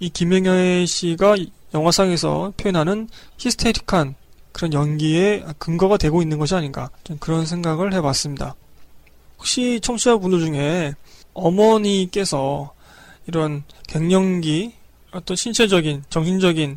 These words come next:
변화를 좀 극심하게 겪었던 분이라면 이 영화 속에서 김영애 씨 연기하는 것이 '아, 저게 너무 오버하는 거 아니야?' 이런 생각을 할 수가 없다는 거죠.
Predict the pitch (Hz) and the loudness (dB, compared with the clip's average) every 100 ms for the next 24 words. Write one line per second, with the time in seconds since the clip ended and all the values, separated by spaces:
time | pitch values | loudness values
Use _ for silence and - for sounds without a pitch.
0 | - 160 160 170 180 180 165 156 - - | -10 -2 0 2 4 2 0 -8 -8 -6
1 | 156 - 247 254 208 180 165 - - 208 | -2 -2 2 2 2 0 0 0 0 0
2 | - 233 226 196 147 156 165 147 156 196 | 0 2 2 0 -2 -2 0 0 0 -2
3 | 139 139 - - - - - - 185 202 | -4 -10 -20 -20 -20 -20 -20 -4 2 4
4 | 208 214 226 214 185 165 160 156 131 - | 6 4 4 4 4 4 4 0 -4 -14
5 | - - - 160 170 185 180 196 151 156 | -20 -20 -8 -2 2 2 2 0 0 0
6 | 165 165 170 147 135 196 240 - 143 135 | 0 0 0 -2 -4 -4 -6 -10 -8 -6
7 | 143 185 240 - - 170 - 156 165 196 | -4 -6 -6 -10 -4 0 4 4 6 4
8 | 196 233 175 220 240 - - - 175 196 | 2 0 0 -2 -6 -12 -20 -6 0 2
9 | 220 240 233 233 233 - - 240 - 165 | 2 0 0 2 2 0 -6 -8 -2 -2
10 | - 226 226 185 139 139 | 2 2 2 2 -4 -6